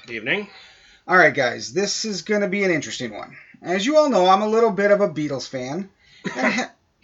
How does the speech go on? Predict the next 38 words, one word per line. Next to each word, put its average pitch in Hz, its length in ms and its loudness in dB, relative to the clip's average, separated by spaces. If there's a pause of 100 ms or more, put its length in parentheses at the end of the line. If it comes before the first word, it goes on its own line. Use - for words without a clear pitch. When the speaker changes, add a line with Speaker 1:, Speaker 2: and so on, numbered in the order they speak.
(320)
Speaker 2:
<laughs> - 680 -20
you 160 140 -10
couldn't 180 200 -2
keep 175 220 0
it 147 60 -6
down, 156 280 2
could 143 180 -6
you? 135 200 -4
Speaker 1:
Nope. 135 260 -6 (560)
Speaker 2:
And 226 280 4
have 285 220 8
talked 226 280 0
about 208 260 4
them 208 320 2
more 294 260 2
than 277 140 2
a 247 60 -2
few 185 200 -2
times 160 300 0
since 147 180 -6
we 139 60 -8
started 127 340 -4
doing 110 260 -12
this. - 340 -16 (600)
I - 140 -8
came 294 260 -4
to 339 80 -4
the 339 120 -2
realization 190 640 0
that 196 160 -6
we 233 120 -6
haven't 269 540 -4
yet 165 240 -2
done 170 160 -4
a 160 60 -6
dedicated 175 580 -2
Beatles 160 300 -2
show, 139 340 -6